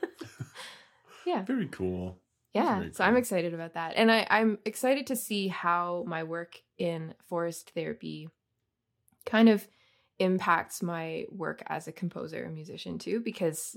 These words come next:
Speaker 1: as
Speaker 2: Mm-hmm.
Speaker 1: you know, like, much of my music is inspired by nature already, but to kind of take that to the next level and, like, also, um, be a person who helps other people find nature connection and healing through nature. Um, I think that kind of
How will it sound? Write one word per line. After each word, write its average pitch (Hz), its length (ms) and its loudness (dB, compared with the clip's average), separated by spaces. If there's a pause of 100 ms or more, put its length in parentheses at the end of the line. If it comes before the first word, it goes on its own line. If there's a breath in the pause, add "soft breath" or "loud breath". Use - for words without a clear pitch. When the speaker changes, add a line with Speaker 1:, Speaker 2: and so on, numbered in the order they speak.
Speaker 1:
as 160 140 -4
Speaker 2:
Mm-hmm. 160 80 -6
Speaker 1:
you 160 60 -6
know, 214 320 4
like, 170 300 0 (960)
much 190 320 6
of 185 100 -2
my 170 160 2
music 170 340 -2
is 160 260 -2
inspired 160 460 -4
by 156 100 -8
nature 151 340 -8
already, 165 520 -4
but 180 180 2
to 185 80 -10
kind 175 200 0
of 175 100 -2
take 175 220 -8
that - 200 -6
to - 100 -12
the 165 80 -6
next - 340 -10
level 160 360 -2
and, 151 80 -8
like, 143 300 -14
also, 185 640 2 (380 soft breath)
um, 151 340 -6 (100)
be 165 220 0
a 160 60 0
person 160 400 -4
who 147 420 -12
helps - 640 -10 (460)
other 165 240 0
people 220 340 -2
find 233 420 4
nature 214 280 0
connection 208 540 -2
and 165 120 -2
healing 170 420 -6
through 170 220 -10
nature. 165 520 -6 (380 soft breath)
Um, 151 400 -6
I 165 80 2
think 175 220 0
that 147 140 -4
kind 151 180 -8
of 151 180 -8